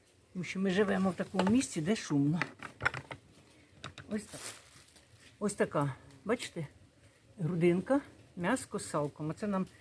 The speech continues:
саме таке потрібно було. Нарізаємо ми невеличкими шматочками, такими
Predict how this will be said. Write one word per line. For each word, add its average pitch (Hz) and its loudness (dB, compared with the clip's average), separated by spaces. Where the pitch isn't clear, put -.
саме 185 2
таке 269 2
потрібно 147 0
було. 135 -2
Нарізаємо 208 8
ми 147 8
невеличкими 202 6
шматочками, 175 2
такими 202 2